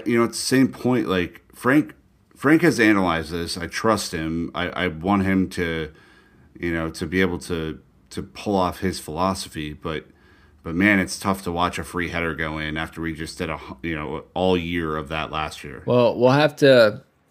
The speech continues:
Speaker 2: see. I mean, uh, look, obviously people get beat man to man.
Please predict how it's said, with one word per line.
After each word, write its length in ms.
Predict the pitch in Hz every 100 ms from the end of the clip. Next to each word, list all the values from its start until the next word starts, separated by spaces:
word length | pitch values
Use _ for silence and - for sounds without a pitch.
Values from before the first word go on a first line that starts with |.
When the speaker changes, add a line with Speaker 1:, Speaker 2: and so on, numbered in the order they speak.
| -
Speaker 2:
see. 260 | - 117
I 60 | 113
mean, 140 | 110 -
uh, 80 | 127
look, 240 | 110 98
obviously 480 | - 120 127 117 120
people 260 | - 113 110
get 220 | 104 92
beat 360 | 98 98 - _ _
man 240 | 104 95 95
to 40 |
man. 400 | 98 110 113 113